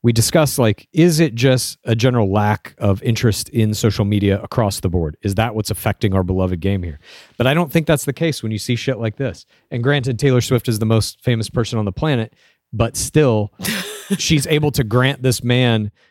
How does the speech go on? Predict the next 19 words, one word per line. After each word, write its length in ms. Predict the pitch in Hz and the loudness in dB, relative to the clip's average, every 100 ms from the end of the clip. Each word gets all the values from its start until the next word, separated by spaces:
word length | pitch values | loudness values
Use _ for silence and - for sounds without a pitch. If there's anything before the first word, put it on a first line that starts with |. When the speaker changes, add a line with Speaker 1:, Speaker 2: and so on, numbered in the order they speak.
| _ _ | _ _
Speaker 1:
a 140 | - 113 | 0 0
huge 600 | 90 - 165 165 143 - | 0 -2 2 4 2 2
parasocial 800 | - 131 117 - 117 - 104 107 | 2 4 2 2 2 2 -2 -2
following. 400 | - 110 98 82 | -4 -2 -2 -6
Speaker 2:
Granted, 420 | - 160 156 160 143 | -12 -14 -12 -12 -12
she's 160 | 156 | -12
a 80 | 143 | -12
once-in-a-generation 1040 | 143 170 165 160 147 156 151 151 143 143 139 | -10 -10 -10 -12 -10 -10 -8 -10 -12 -16 -14
talent, 800 | - 180 160 147 143 151 160 - _ - | -8 -6 -6 -8 -12 -14 -16 -20 _ -18
bigger 180 | 156 | -14
than 160 | 156 143 | -12 -10
Michael 240 | 147 147 | -12 -12
Jackson, 460 | 139 170 190 - 143 | -10 -10 -8 -12 -14
some 200 | 156 160 | -12 -12
might 160 | 139 143 | -12 -14
say. 300 | 143 135 139 _ _ _ _ _ | -16 -16 -18 _ _ _ _ _
Speaker 1:
Some 280 | - 107 | -10 -6
might 180 | 117 123 | -4 -6
say. 300 | - 82 120 | -6 -10 -10